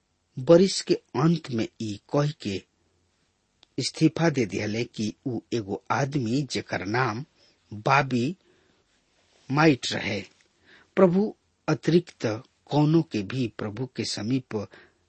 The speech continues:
ना ले आवे सकेला। मित्र, उ निरुत्साहित सुसमाचार प्रचारक ई ना देख सकेले कि बाबी माकट नाम ई आदमी अफ्रीका महाद्वीप के खातिर भविष्य में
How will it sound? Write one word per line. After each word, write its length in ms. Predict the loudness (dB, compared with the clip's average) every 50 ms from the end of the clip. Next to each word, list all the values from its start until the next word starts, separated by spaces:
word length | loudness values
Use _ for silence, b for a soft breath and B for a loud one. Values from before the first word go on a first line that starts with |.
| _ 2
ना 360 | 4 4 4 4 0 -4 -10 -16 _ _ _ -4
ले 200 | 0 2 2 2
आवे 260 | 2 0 -4 -6 -6
सकेला। 520 | -6 -6 -8 -8 -8 -8 -6 -4 -2 -4 -4 -6 -10 _ _ _ _ _ _ _ _ _ _ -2
मित्र, 360 | -2 -2 -2 -4 -8 -12 -14 -14 _ B B B B B B _ 2
उ 80 | 4 4
निरुत्साहित 800 | 4 4 2 0 -2 -6 -6 -8 -8 -6 -4 -2 -2 -4 -4
सुसमाचार 920 | -6 -6 -6 -6 -4 -4 -6 -6 -6 -6 -6 -8 -8 -6 -4 -2 -2 -2 -4
प्रचारक 680 | -6 -8 -10 -8 -8 -10 -8 -8 -8 -8 -8 -10 -14 -14 -10 -10
ई 200 | -8 -6 -6 -6
ना 320 | -6 -6 -6 -6 -6 -6 -8 B B B B B B -10
देख 220 | -2 0 0 0 0
सकेले 420 | -2 -4 -4 -2 -2 -2 -2 -2
कि 340 | -4 -6 -10 -10 -10 -10 -12 -14 _ _ -16
बाबी 640 | -16 -10 -6 -4 -2 -2 -2 -4 -6 -6 -6 -8 -8 b b b b b b b b _ _ _ -8
माकट 720 | -6 -4 -2 0 0 0 0 0 -2 -4 -4 -4 -8 -8 -6
नाम 320 | -4 -4 -2 -4 -4 -8 -10 _ -12
ई 100 | -12 -12 -8 -6
आदमी 520 | -4 -2 -2 -2 -4 -4 -4 -4 -4 -4 -6 B B B B B _ -4
अफ्रीका 540 | -4 -4 -4 -2 -2 -2 0 0 -2 -2 -2
महाद्वीप 680 | -2 -4 -8 -6 -6 -8 -8 -6 -4 -4 -4 -4 -6
के 320 | -8 -8 -6 -6 -6 -6 b b b b b b _
खातिर 360 | -6 -4 -4 -4 0 0 0 0
भविष्य 500 | -2 -4 -2 -2 -2 -2 -2 -4 -6 -6
में 180 | -6 -6 -8